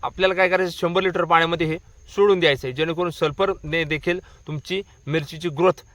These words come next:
जास्त प्रमाणे झालेली दिसून येणार आहे. त्यामुळे शेतकरी मित्रांनो, ही जर आपली माहिती आवडली, अजूनही मिलिंद बोर YouTube चॅनलला सबस्क्राईब केलं नसेल, नक्की सबस्क्राईब करायचं आहे, समोरील घंटा ऑल ठेवण्याचा प्रयत्न करायचा आहे.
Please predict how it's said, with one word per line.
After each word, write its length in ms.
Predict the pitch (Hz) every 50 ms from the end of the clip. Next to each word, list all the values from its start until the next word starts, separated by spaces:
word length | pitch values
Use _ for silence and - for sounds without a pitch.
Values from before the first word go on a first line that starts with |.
| _ - -
जास्त 260 | 123 170 170 160 - 165
प्रमाणे 360 | 151 160 151 151 151 151 147
झालेली 340 | 139 143 127 131 131 151 175 _ _ _ _ _ -
दिसून 360 | 113 135 147 - - 127 117
येणार 220 | 107 101 98 95
आहे. 80 | 82 - _ _ _ _ _ -
त्यामुळे 300 | 135 139 156 170 180 180
शेतकरी 360 | 160 185 175 - - 180 170
मित्रांनो, 360 | 170 165 170 170 165 160 160 160 _ _ _ _ - 147
ही 60 | 151
जर 160 | 147 175 165 -
आपली 260 | 143 147 - 185 180
माहिती 280 | 170 175 170 160 - 170
आवडली, 300 | 156 156 156 151 151 156 _ _ _ _ _ -
अजूनही 300 | - 135 139 180 208 214
मिलिंद 260 | 202 185 180 185 180 170
बोर 100 | 175 165
YouTube 220 | 160 156 156 -
चॅनलला 300 | - 160 156 156 156 151
सबस्क्राईब 400 | - - 139 131 - 147 151 147 -
केलं 200 | - 151 147 147
नसेल, 260 | 147 143 - 143 123 117 - - - _ _ -
नक्की 280 | 131 143 - - 175
सबस्क्राईब 380 | 156 - 160 143 - 160 156 139
करायचं 380 | - 160 147 143 139 127 - 135
आहे, 60 | 135 _ _ _ _ _ _ _ - _ _ _ _ _ _ - - -
समोरील 320 | - 165 165 175 180 180 170
घंटा 200 | 170 165 156 160
ऑल 180 | 160 160 160
ठेवण्याचा 280 | 160 160 151 147 143 151
प्रयत्न 280 | - 147 147 143 - 139
करायचा 280 | 135 143 135 - 135
आहे. 80 | 113